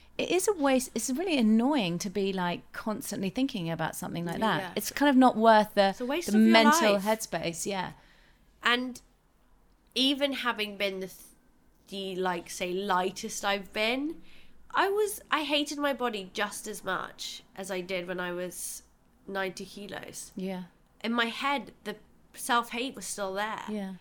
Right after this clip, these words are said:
Speaker 2: So, um, there's a, you know, there was,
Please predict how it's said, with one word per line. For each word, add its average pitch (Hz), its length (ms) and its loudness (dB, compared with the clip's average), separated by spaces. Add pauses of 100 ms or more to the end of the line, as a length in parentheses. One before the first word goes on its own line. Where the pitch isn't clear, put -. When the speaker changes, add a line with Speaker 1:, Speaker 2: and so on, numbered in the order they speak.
(320)
Speaker 2:
So, 233 420 0 (160)
um, 220 180 0
there's 226 220 2
a, 226 200 -2 (420)
you 226 180 -2
know, 185 340 -2
there 226 120 -4
was, 208 360 -8